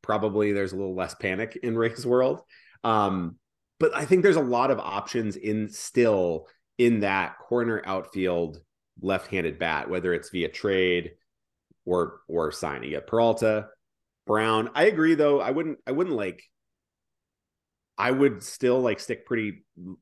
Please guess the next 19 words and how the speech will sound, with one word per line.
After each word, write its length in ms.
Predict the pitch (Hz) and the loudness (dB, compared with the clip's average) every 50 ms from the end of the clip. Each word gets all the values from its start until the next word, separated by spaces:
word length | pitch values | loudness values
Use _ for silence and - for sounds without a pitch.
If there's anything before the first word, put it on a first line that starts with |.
| _ _ | _ _
set 560 | - - - - - - 113 104 113 - - 123 | -18 -16 -14 -10 -6 -2 0 0 0 -2 -2 -4
with 120 | 117 113 | -2 -2
my 120 | 127 117 | -2 -4
price 320 | 113 - 110 113 123 120 131 | -2 -2 -2 -2 -2 -2 -2
on 140 | 123 123 120 | -4 -2 -2
Brown. 360 | 123 123 127 135 143 151 147 - _ _ - | 0 0 0 0 0 -2 -4 -10 _ _ -8
I 80 | - 92 | -6 -4
like 300 | 95 101 110 113 113 - | -2 -2 -2 -2 -2 -2
Brown, 320 | 120 113 113 120 127 123 | -2 0 0 0 -2 -2
but 100 | 110 95 | -2 -4
I'm 80 | 92 95 | -2 -2
not 240 | 98 95 95 - - | -2 -4 -4 -6 -6
gonna, 400 | 101 98 92 87 82 82 78 - | -6 -4 -4 -4 -6 -6 -8 -8
like, 240 | 78 82 76 - - _ _ _ _ _ _ | -8 -8 -8 -8 -12 _ _ _ _ _ _
sell 280 | - - - 78 85 90 | -18 -10 -6 -4 -4 -4
the 100 | 82 82 | -4 -4
bank 280 | - 82 87 95 101 | -4 -4 -4 -4 -4
for 120 | - 117 110 | -2 -2 -2
that. 300 | 117 120 123 131 - | 0 0 -2 -2 -4